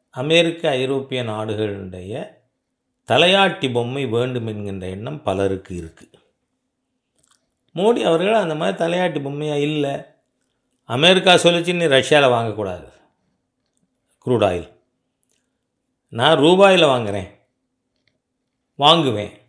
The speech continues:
அப்படின்னு சொன்னோம். நேற்றுக்கு அமெரிக்கா ஒரு ஸ்டேட்மெண்ட் வந்திருக்கு, அ,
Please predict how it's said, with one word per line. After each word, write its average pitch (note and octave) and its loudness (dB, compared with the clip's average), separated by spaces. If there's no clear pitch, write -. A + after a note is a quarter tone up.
அப்படின்னு G#2 -8
சொன்னோம். F2 -10
நேற்றுக்கு C#3+ 4
அமெரிக்கா A#2 2
ஒரு G2 -6
ஸ்டேட்மெண்ட் C3+ 0
வந்திருக்கு, F#2+ -6
அ, C#3+ -4